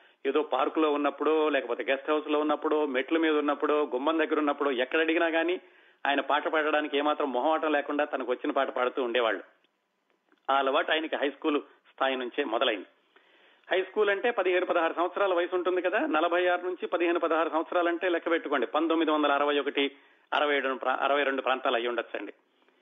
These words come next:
ఆయన సినిమాల్లోకి వచ్చింది పంతొమ్మిది వందల అరవై ఆరు చివర్లో.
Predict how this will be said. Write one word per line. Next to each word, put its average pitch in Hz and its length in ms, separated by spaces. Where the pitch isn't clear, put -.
ఆయన 156 160
సినిమాల్లోకి 202 560
వచ్చింది 226 300
పంతొమ్మిది 175 480
వందల 170 200
అరవై 151 280
ఆరు 151 140
చివర్లో. 147 440